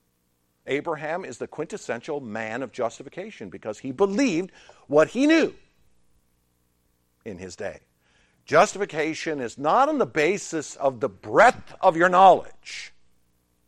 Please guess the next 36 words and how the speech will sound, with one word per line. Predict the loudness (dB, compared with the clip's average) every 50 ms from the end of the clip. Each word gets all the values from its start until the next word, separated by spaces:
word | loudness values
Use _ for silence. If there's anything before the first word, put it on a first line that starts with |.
| _ _ _ _ _ _ _ _ _ _ _ _ _ _ _ _ _ _ _ _ _ -2
Justification | -2 0 0 -2 -4 -12 -10 -6 -6 -6 -6 -6 -10 -10 -10 -10
is | -10 -8
on | -8 -8 -8
the | -10 -14
basis | -10 -6 -4 -4 -4 -6 -8 -10 -12 -12 -12 -12 -14 -18 -18 -20 -20 _ _ _ _ _
of | -14 -12 -8
what | -8 -8 -8 -4
God | -2 0 2 2 0
has | 0 -2 -4 -6 -6 -8 -10
made | -10 -10 -10 -10 -8
known | -6 -6 -6 -6 -8
to | -10 -12 -12
you. | -12 -10 -12
You | -12 -12
believe | -12 -12 -12 -14 -16 -18
it. | _ _ _ _ _ _ _ _ _ _ _ _ _ -2 0
I, | 0 0 0 2
I'll | 0 0 2
put | 2 0 0
it |
like | 0 -4 -4 -6
this. | -10 -14 -14 -18 _ _ _ _ _ _ _ _ _ -12
Maybe | -8 -8 -8 -8
this | -10 -12 -14
is | -16 -10 -4
my | 0 2 2
own | 2 2
personal | 0 -4 -6 -4 -6 -8
experience. | -8 -8 -4 -2 -2 -2 -2 -4 -6
Maybe | -6 -6 -6 -4 -4
you | -2 -2
would, | -2 -4 -4
some | -6 -6 -6
of | -6 -6 -6
you | -6 -4
would, | -2 -2 -4